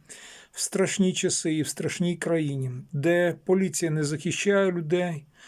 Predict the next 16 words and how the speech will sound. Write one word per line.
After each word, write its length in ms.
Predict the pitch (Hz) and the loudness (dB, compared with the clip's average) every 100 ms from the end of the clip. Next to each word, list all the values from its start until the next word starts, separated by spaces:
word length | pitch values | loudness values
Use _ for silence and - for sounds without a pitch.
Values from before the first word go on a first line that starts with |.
| - - - - | -20 -20 -10 0
де 160 | 139 | 2
в 60 | 175 | 2
суді 420 | - 196 160 196 | 2 0 4 2
простий 360 | 147 160 - 165 | 4 -2 2 0
українець 500 | 151 160 160 151 - | 0 0 0 -2 -2
не 80 | 160 | -2
знайде 580 | 160 156 131 165 156 | 0 -2 0 2 2
справедливість, 960 | 135 - 160 151 143 170 202 196 - - | 0 -2 0 0 2 2 2 2 -2 -2
а 120 | 180 | -2
по 160 | 156 170 | 0 0
вулицям 460 | 170 156 151 156 | 2 2 0 -6
ходять 340 | - 165 143 135 | -4 -2 0 -2
бойовики 640 | 123 151 151 147 143 151 | 0 2 2 0 0 -4
Т 160 | 143 139 | -2 -4
Ц 180 | - 143 | -4 -4
К 380 | 165 190 180 | 0 0 -2